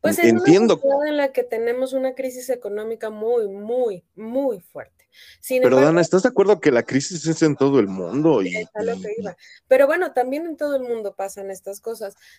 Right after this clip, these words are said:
Speaker 1: No, no quiero defender a los mexicanos, no es mi intención, tú sabes que yo no soy así, pero <laughs> yo,
Speaker 2: Sí.
Speaker 1: so-, yo defendería más a, a un perro que, y a una rata
Speaker 2: Sí,
Speaker 1: incluso.
Speaker 2: claro, sí,
Speaker 1: Pero,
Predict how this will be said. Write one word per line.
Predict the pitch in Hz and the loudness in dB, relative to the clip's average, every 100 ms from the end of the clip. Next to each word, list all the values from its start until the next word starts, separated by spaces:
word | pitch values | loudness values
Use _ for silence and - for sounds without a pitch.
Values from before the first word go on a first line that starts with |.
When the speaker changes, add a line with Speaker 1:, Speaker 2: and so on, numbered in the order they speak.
| _ | _
Speaker 1:
No, | 254 302 | -10 -8
no | 262 285 302 | -6 -6 -6
quiero | 294 277 254 | -2 0 0
defender | 233 220 220 226 | -4 -8 -6 -4
a | 226 | -4
los | 208 | -6
mexicanos, | 214 226 - 254 254 254 | -10 -14 -8 -6 -6 -6
no | 254 | -8
es | 233 | -8
mi | 208 202 | -10 -10
intención, | 208 202 214 262 254 | -12 -12 -10 -6 -6
tú | 247 196 | -8 -16
sabes | 185 180 - | -12 -14 -14
que | 170 | -18
yo | 180 | -16
no | 175 | -16
soy | 180 180 175 | -16 -14 -14
así, | 180 277 | -16 -10
pero | 294 285 | -8 -8
<laughs> | 262 - 381 427 440 320 269 - - _ - - _ | -8 -8 -2 -2 -2 -10 -14 -18 -20 _ -20 -20 _
yo, | 208 95 92 - | -8 -8 -8 -6
Speaker 2:
Sí. | 95 101 - _ _ | -4 -6 -14 _ _
Speaker 1:
so-, | - 190 | -12 -10
yo | 175 202 | -8 -10
defendería | 202 185 180 196 190 | -10 -10 -10 -8 -8
más | 190 202 | -10 -12
a, | 269 - 165 | -16 -14 -16
a | |
un | 180 196 | -16 -14
perro | 233 220 220 | -14 -14 -16
que, | - 170 | -14 -14
y | - 175 | -10 -8
a | |
una | 170 175 | -8 -10
rata | - 220 226 _ 196 | -8 -8 -8 _ -18
Speaker 2:
Sí, | 196 - | -6 -2
Speaker 1:
incluso. | 120 277 98 | -2 -4 -4
Speaker 2:
claro, | 95 95 131 92 | -2 0 -2 -2
sí, | - 95 | -6 0
Speaker 1:
Pero, | 101 311 | 2 2